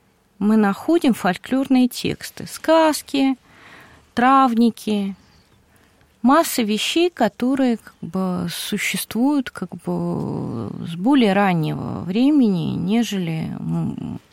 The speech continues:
мы привыкли как бы записывать устно.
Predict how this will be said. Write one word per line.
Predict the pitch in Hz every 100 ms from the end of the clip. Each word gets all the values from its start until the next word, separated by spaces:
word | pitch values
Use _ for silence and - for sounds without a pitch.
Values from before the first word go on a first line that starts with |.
| -
мы | - 160 196
привыкли | 190 190 185 185 - 156
как | - - -
бы | 160
записывать | 165 165 185 175 160 160 -
устно. | 147 131 -